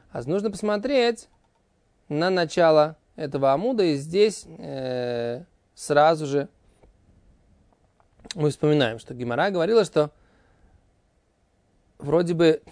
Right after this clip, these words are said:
не важно, да, какая будет высота у тех, которые живут на балконном этаже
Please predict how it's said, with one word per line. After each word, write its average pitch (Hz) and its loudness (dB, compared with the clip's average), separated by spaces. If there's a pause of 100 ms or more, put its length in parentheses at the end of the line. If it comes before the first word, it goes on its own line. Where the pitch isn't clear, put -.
(120)
не 139 -4
важно, 131 0
да, 147 -10 (720)
какая 165 6
будет 139 0
высота 135 2
у 131 -2
тех, 180 -4
которые 147 0 (1200)
живут 127 -2 (920)
на 123 0
балконном 127 2
этаже 185 2